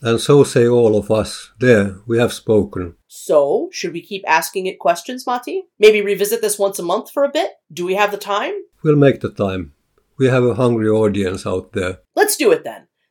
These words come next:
Speaker 2: There's much more than we said here that I'd like to ask you. You have, after all, been doing this for a long time, and although we covered much ground in the Exploring Antinatalism podcast episode sixty-five, too,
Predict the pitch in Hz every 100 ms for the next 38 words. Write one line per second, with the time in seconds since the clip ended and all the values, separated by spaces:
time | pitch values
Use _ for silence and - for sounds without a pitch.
0 | - 226 220 302 320 262 254 233 208 208
1 | - 208 202 220 196 156 151 170 165 123
2 | 147 143 - 113 - _ _ 214 240 -
3 | - 147 139 - 160 156 160 135 117 -
4 | 170 165 240 311 202 113 - - 147 151
5 | 156 147 147 - 302 117 107 _ - -
6 | 240 285 277 330 311 220 208 247 180 214
7 | 254 - 226 269 220 151 143 156 143 139
8 | 143 156 - 196 170 165 160 165 160 151
9 | 143 147 165 175 - 147 139 156 147 -
10 | 143 - - 143 - 262 175 120 127 -
11 | - 339 262 127